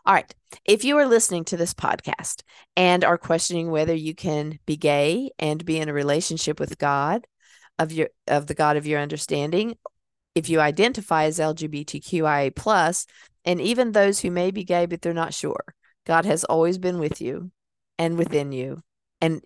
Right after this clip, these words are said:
even when you didn't know it, you have always been gay with God.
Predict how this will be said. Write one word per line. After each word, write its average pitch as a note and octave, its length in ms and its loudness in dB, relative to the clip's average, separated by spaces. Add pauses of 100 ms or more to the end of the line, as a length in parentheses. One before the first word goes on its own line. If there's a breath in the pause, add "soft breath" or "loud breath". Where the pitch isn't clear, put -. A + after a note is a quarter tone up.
(100)
even A#3 280 -2
when A#3+ 140 0
you B3 80 -2
didn't A3 240 -2
know B3+ 200 -2
it, - 300 -10 (460)
you F3+ 160 0
have E3+ 320 0
always D3+ 320 0
been B2 380 -8 (320)
gay - 140 -2
with - 200 -8
God. - 380 -8